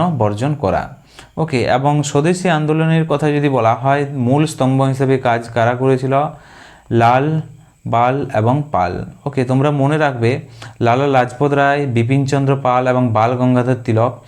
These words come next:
এই তিনজন নেতা স্বদেশী আন্দোলনে তিন স্তম্ভ হিসাবে কাজ করেছিল। নেক্সট প্রশ্ন দেখো, চব্বিশ নম্বর প্রশ্ন, সৌরজগতের কোন গ্রহকে লাল গ্রহ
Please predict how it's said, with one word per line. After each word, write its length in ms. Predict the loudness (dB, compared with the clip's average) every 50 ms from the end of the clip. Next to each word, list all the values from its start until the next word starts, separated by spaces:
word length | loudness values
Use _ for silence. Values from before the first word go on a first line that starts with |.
| -20 -20 -20 -20 _ 0 2
এই 60 | 2 2 2 0
তিনজন 360 | 0 2 2 2 2 0 2 2 2 0
নেতা 220 | 2 0 0 0 -2 -2 -6 -10 -14 -18 -20 -20 -20 -18 -16 -4
স্বদেশী 380 | -2 0 2 2 2 0 0 0 0 0
আন্দোলনে 480 | 0 0 2 2 2 2 2 2 2 0 -2 -4 -4 -2
তিন 140 | 0 0 0 0 -2
স্তম্ভ 280 | -2 -2 0 0 2 0 0 0 0
হিসাবে 300 | 0 0 0 0 0 -2 -4 -6 -12 -20 -20 -20 -20 _ _ -2
কাজ 140 | -2 -2 -2 -4 -4
করেছিল। 320 | -4 -4 -4 -6 -6 -8 -8 -10 -12 -16 -20 -20 _ _ _ _ _ _ _ _ _ _ _ _ _ _ _ _ _ _ _ _ _ _ _ _ -20 -20 -14 _ -2 0 2
নেক্সট 240 | 2 0 -2 -6 -4 -2
প্রশ্ন 200 | -2 -2 0 0 0 0
দেখো, 160 | 0 0 -2 -2 0 0
চব্বিশ 320 | 0 0 0 0 -2 0 0 0
নম্বর 240 | 0 0 0 0 -2 0
প্রশ্ন, 280 | 0 -2 -2 -2 -2 -2 -2 -2 -4 -4
সৌরজগতের 720 | -2 0 0 2 2 2 0 0 0 0 0 0 0 0 -2 -2 -2
কোন 140 | 0 0 2 2 2
গ্রহকে 340 | 2 0 0 -2 -2 -2 0 0 2
লাল 160 | 2 2 0 0 0
গ্রহ 200 | 0 0 0 0